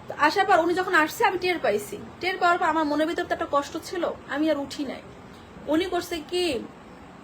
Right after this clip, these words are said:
ওনার জন্য আমি পঁচিশটা রুটি রাখছি। একটা মানুষ পঁচিশটা রুটি, চালের রুটি এনাফ, এর বেশি খাইতে পারবে না।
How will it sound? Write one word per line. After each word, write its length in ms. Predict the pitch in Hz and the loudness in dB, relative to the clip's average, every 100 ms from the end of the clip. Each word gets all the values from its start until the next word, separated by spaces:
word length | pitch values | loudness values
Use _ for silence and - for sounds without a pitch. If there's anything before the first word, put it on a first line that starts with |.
| - - | -18 -4
ওনার 260 | 262 330 | 2 2
জন্য 260 | 320 339 330 | 4 0 2
আমি 160 | 330 359 | 2 0
পঁচিশটা 400 | 302 311 359 403 | -2 0 -2 0
রুটি 220 | 302 294 | -2 -4
রাখছি। 380 | 277 208 - - - 254 | -4 -6 -6 -14 -12 -10
একটা 260 | 262 - | -6 -2
মানুষ 300 | 311 294 349 | 0 0 -2
পঁচিশটা 440 | - 294 339 - 311 | -2 -2 -2 -4 -4
রুটি, 220 | 302 330 | -4 -4
চালের 280 | 277 269 294 | 0 0 -2
রুটি 180 | 330 | -2
এনাফ, 360 | 349 277 262 190 - - 262 | 0 0 -2 -6 -10 -10 -4
এর 120 | 269 | -2
বেশি 180 | 302 - | -2 -6
খাইতে 300 | 285 277 277 | -4 -4 -6
পারবে 280 | - - | -8 -10
না। 100 | - | -12